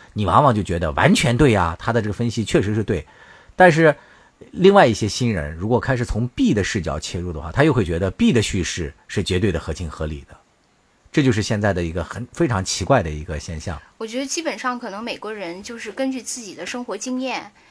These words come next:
Speaker 2: 以及在生活中形成的一些情绪和认知，然后那个他带着这样的一个底色去看待每一个网上的热点，
Speaker 1: 嗯。
Speaker 2: 然后他其实就会迅速的选边站，
Speaker 1: 对。
Speaker 2: 因为他会根据自己的经验嘛，然后就去贴合，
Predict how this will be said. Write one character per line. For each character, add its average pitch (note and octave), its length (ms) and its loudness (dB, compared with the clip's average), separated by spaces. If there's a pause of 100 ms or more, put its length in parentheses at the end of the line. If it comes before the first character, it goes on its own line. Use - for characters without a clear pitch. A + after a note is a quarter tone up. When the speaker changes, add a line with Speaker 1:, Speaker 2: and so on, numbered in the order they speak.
(120)
Speaker 2:
以 F#3 100 -16
及 F#3 160 -10
在 A#3+ 160 -4
生 C4+ 220 -2
活 C#4 120 -6
中 A#3 400 -10
形 G3 240 -8
成 G3+ 220 -10
的 G#3 80 -12
一 G#3+ 160 -12
些 A#3+ 160 -8
情 F3 260 -10
绪 A#3 220 -8
和 G#3 140 -8
认 G#3+ 260 -8
知， G#3+ 380 -12 (340)
然 G#3 200 4
后 B3+ 180 -2
那 A3+ 200 -10
个 F3 140 -10
他 A#3+ 220 -2
带 D4+ 240 0
着 G3 160 -6
这 D4+ 240 -6
样 A3 260 -6
的 F3+ 80 -12
一 E3+ 140 -16
个 G#3+ 100 -10
底 G#3 240 -18
色 G3 400 -6 (300)
去 B3 300 -6
看 A#3+ 360 -4
待 G#3 300 -6
每 D#3 160 -12
一 D#4 160 -16
个 B3 260 -4
网 E3+ 180 -8
上 G3+ 200 -8
的 F#3 80 -12
热 A#3+ 180 -6
点， - 200 -20 (180)
Speaker 1:
嗯。 F#2+ 340 0
Speaker 2:
然 G#3+ 140 0
后 D4+ 100 2
他 E4 160 -6
其 B3 180 -4
实 C4+ 160 -6
就 C#4+ 140 -6
会 C#4 160 -4
迅 E4+ 260 -6
速 A3 280 -8
的 A#2 200 -10
选 - 200 -12
边 F3+ 180 -16
站， F#3 300 -8 (240)
Speaker 1:
对。 A#2 120 8
Speaker 2:
因 D#4 80 2
为 D#4+ 120 2
他 D#4 160 2
会 D#4 120 -2
根 C#4 220 -4
据 C4 100 -8
自 C4+ 140 -10
己 A#3+ 60 -12
的 - 100 -12
经 C#4+ 240 -6
验 C#4+ 180 -4
嘛， F3 240 -12
然 F3 120 -8
后 A3+ 100 -8
就 A#3+ 140 -10
去 A3+ 140 -14
贴 C4 220 -4
合， - 360 -14